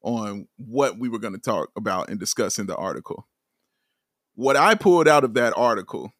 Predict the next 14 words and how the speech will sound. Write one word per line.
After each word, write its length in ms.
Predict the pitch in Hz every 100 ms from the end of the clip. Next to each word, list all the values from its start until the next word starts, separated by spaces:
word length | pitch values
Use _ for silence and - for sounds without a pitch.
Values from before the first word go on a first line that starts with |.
| _
was 200 | 135 131
exactly 480 | 120 107 135 139 120
what 160 | 117 98
Matt 260 | 110 -
just 200 | - 92
talked 280 | - 82 -
about. 320 | - - - -
<laughs> 320 | 214 320 - - _ _ -
And 100 | 151
I 60 | 180
mean 220 | 175 151
the 160 | 139 143
exact 640 | 127 113 127 143 147 -
thing 420 | _ 143 120 78